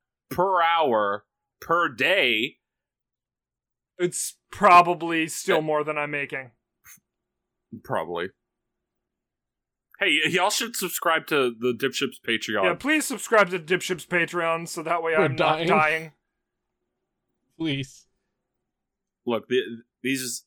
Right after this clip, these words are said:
Speaker 1: these fellas here, they work really hard on everything Dipships related. Carl fucking edits e-, every, uh, every fucking, uh, weekly episode th-, that you're listening to, like this one.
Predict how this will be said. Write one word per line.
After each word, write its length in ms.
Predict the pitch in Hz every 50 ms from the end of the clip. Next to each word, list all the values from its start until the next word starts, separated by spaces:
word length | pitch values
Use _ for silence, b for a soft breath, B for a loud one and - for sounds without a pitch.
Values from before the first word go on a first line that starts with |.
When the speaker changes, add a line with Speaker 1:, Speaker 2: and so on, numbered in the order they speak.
| _ _ _
Speaker 1:
these 220 | - 135 139 135 -
fellas 360 | - 143 131 127 117 117 -
here, 280 | 127 120 113 110 110
they 120 | 104 104 104
work 240 | 107 117 113 - 120
really 220 | 120 117 120 120
hard 400 | 117 120 110 104 104 101 101 98 - -
on 200 | 95 95 95 101
everything 600 | 101 104 104 110 101 - 110 104 104 101 101 101 _ _ - 101
Dipships 440 | 110 101 - - - 101 - -
related. 440 | - 104 92 92 90 85 85 95 92 95 _ b b b b b b b b b
Carl 500 | - - 123 117 117 113 113 110 107 - _ _ _ _ _ _ _ _ _ _ _
fucking 560 | - - 113 107 - 104 104 104 101 95 87 - _ _ _ _ _ _ _ -
edits 500 | 120 117 113 117 117 - - - - - - -
e-, 200 | 113 117 113 107 -
every, 460 | 113 117 110 117 117 113 113 113 95 98
uh, 500 | 107 107 104 101 101 101 101 101 98 - - _ - 104
every 420 | 101 110 113 110 104 104 101 98 _ -
fucking, 540 | - - 123 107 - 107 101 101 98 95 92
uh, 140 | 95 92 92
weekly 380 | 95 104 107 101 - 110 107 104
episode 440 | 101 - 101 - - 101 95 95 98
th-, 240 | 104 - - 95 92
that 100 | 101 90
you're 120 | 82 95 95
listening 320 | 95 95 - - 98 95 -
to, 160 | - 101 101
like 160 | 113 139 151
this 200 | - 120 110 -
one. 160 | - 107 107